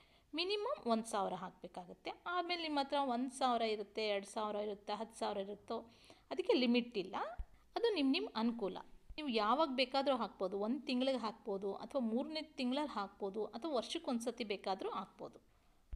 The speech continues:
ಇದಕ್ಕೆ ಮ್ಯಾಕ್ಸಿಮಮ್ ಇಷ್ಟೇ ಕಟ್ಟಬೇಕು ಅಂತ ಯಾವುದೇ ವಿಧವಾದ ಕಂಡೀಷನ್ ಇಲ್ಲ. ಈ ವಾತ್ಸಲ್ಯ ಸ್ಕೀಮ್ನ ಪಿ ಎಫ್ ಆರ್ ಡಿ ಎ ಮೇಂಟೈನ್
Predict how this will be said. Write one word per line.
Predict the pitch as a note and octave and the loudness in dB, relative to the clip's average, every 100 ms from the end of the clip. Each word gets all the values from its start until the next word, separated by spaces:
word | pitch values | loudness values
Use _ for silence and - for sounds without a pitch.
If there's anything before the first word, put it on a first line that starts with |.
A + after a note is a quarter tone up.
| - - - | -12 -18 -10
ಇದಕ್ಕೆ | B3+ A#3+ A#3+ G#3+ | -6 0 2 2
ಮ್ಯಾಕ್ಸಿಮಮ್ | A#3 A#3 E4+ F4+ F4 - | 0 -2 -6 -6 -10 -12
ಇಷ್ಟೇ | - - C#4 | -4 0 2
ಕಟ್ಟಬೇಕು | B3+ A#3 A3+ A3+ A3 G3 | 0 -2 -4 -2 -2 -4
ಅಂತ | - D4 - - A3 | -4 -4 -4 -6 -4
ಯಾವುದೇ | A3+ B3+ | 0 2
ವಿಧವಾದ | A#3 G#3 G3 G3+ F#3+ G3+ B3 F4+ - - C#4 | 2 0 0 -2 -2 -8 -8 -4 -4 -4 -2
ಕಂಡೀಷನ್ | C#4+ C4 - G#4 B4 G#3 | 0 0 0 -2 -2 -2
ಇಲ್ಲ. | F#3 - - - - - - _ _ | -2 -4 -8 -20 -16 -16 -16 _ _
ಈ | C#4 E4 F#4 G#3 | -4 0 2 4
ವಾತ್ಸಲ್ಯ | A3+ A#3 - C4+ C4+ C4+ - | 4 2 0 2 2 0 -2
ಸ್ಕೀಮ್ನ | - G#3+ G3 A3 A3 D3 - - _ _ _ _ - | -6 -4 -2 0 -2 -6 -12 -20 _ _ _ _ -4
ಪಿ | D4 E4 E4 C4 | 2 4 6 6
ಎಫ್ | D4+ - - A3 | 4 0 0 4
ಆರ್ | A#3 G3+ F3+ | 4 0 -4
ಡಿ | G#3 G#3 G#3 | 0 4 2
ಎ | - - - G#3 - | 2 -16 -18 -16 -4
ಮೇಂಟೈನ್ | A3+ G#3+ E4 | -4 -2 -2